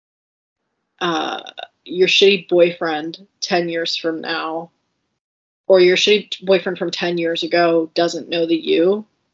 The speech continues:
now because the atoms of your body are different,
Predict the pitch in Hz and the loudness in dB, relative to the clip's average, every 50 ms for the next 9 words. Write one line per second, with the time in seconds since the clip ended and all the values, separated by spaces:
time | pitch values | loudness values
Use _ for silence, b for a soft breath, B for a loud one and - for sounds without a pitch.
0 | _ _ _ _ _ _ _ _ _ - - 160 117 131 180 202 214 202 190 175 | _ _ _ _ _ _ _ _ _ -2 0 0 2 2 0 0 0 0 0 0
1 | - 185 170 - - 170 - 156 165 170 165 170 - 170 160 170 170 170 165 156 | 0 -2 -2 0 0 2 2 2 2 2 0 -2 -2 -2 0 0 0 0 0 0
2 | 151 165 170 170 175 160 - 160 160 156 - 214 247 277 269 262 | 0 2 2 0 0 0 0 0 0 0 2 2 2 2 2 -2